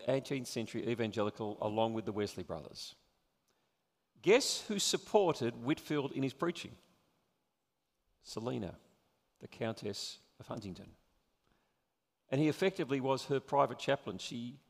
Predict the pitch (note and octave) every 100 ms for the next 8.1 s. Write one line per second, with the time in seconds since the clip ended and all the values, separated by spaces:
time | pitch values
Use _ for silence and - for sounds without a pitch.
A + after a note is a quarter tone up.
0 | _ _ _ _ _ A2+ - - - A#3+
1 | E3+ - - A2+ A2 - A#2 A2+ D3 D#3
2 | - D#3 D3 - C#3 - C3 - C#3 -
3 | B2+ A#2+ - - C#3+ C3+ C3 B2 - A2+
4 | - - - - - _ _ _ _ -
5 | B2 B2 A2+ A#2 G#2+ C3 C3 - A2+ A2+
6 | A2 G#2+ F#2+ E2 E2+ _ _ _ _ _
7 | _ _ _ _ _ _ _ - F3+ E3